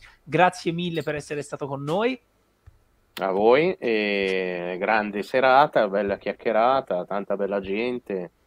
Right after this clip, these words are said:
Speaker 2: sia qui che in, che in chat,
Speaker 1: Sì,
Speaker 2: e
Speaker 1: tante persone connesse, un vero piacere.
Speaker 2: Sì.
Speaker 1: Andrew è già andato
Speaker 2: Ottimo.
Speaker 1: via col mascalzone, quindi saluto Kratos venticinque.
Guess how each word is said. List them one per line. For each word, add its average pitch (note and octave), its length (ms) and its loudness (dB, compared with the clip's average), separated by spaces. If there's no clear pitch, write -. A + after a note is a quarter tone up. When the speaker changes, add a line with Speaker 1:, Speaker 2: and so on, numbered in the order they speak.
Speaker 2:
sia G2 240 -2
qui G#2+ 340 0
che - 100 -8
in, F#2+ 480 -2
che G#2+ 120 -4
in A#2+ 100 -2
chat, - 520 -4
Speaker 1:
Sì, D#3+ 400 -2
Speaker 2:
e - 60 -14
Speaker 1:
tante E3+ 320 -2
persone D3 460 -6
connesse, C3 580 -10
un C3 120 -12
vero D#3+ 180 0
piacere. F3 720 2
Speaker 2:
Sì. E3+ 80 2
Speaker 1:
Andrew E3 360 2
è - 20 -2
già E3 180 0
andato E3 300 0
Speaker 2:
Ottimo. A3+ 60 0
Speaker 1:
via A#3 180 2
col D#3 160 -2
mascalzone, F#3+ 760 -2
quindi D#3 240 -6
saluto D#3 340 -6
Kratos D#3+ 440 0
venticinque. D#3+ 880 -4